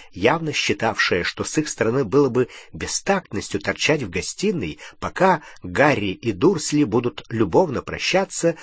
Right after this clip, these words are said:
проливая, быть может, обильные слёзы. "Не стоит",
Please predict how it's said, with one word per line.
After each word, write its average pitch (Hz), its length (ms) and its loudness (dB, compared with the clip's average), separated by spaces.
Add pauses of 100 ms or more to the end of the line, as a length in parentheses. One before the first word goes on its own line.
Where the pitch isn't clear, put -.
(120)
проливая, 147 540 2
быть 151 180 -2
может, 147 340 0
обильные 127 540 -4
слёзы. 120 640 0 (1300)
"Не 139 160 4
стоит", - 680 6